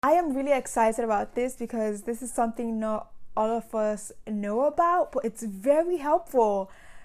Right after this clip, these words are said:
When I read this research, I was like, "What?" <laughs> It was kind of, like, amazing.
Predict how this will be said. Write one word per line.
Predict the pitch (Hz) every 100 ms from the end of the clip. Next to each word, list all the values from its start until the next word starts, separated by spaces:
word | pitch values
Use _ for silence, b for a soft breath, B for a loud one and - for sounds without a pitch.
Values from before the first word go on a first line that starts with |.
| b
When | 240 311
I | 349
read | 302 277 302 302 - 269
this | 285 262
research, | 254 262 330 330 -
I | 254
was | 262
like, | 240 240 - -
"What?" | 523 539 523 523 523 539 523 - - -
<laughs> | - 554 - 605 - 480 - 415 - - - B B B B -
It | 359
was | 403 403
kind | 339 392
of, | 480 480 508 539 523 440 - 311
like, | 311
amazing. | 294 294 330 285 233 214